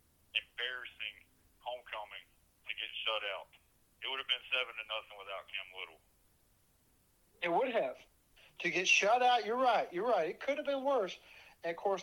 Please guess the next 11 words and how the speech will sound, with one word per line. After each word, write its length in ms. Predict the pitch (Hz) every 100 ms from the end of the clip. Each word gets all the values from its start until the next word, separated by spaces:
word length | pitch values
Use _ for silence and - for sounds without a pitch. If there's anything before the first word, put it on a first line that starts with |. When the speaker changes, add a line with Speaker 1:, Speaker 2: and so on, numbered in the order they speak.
| 208
Speaker 2:
that 160 | 208
field 280 | - 226 220
goal 200 | 190 185
was 160 | 165 165
set 320 | - 190 185
up 280 | 190 185 -
by 160 | 160 156 151
the, 320 | 151 147 165 151
um, 240 | 147 139 _ _
Razorback 720 | 160 165 165 151 156 151 151 - _ _ _ - - _ _ _ _
defense 640 | 202 240 190 165 - -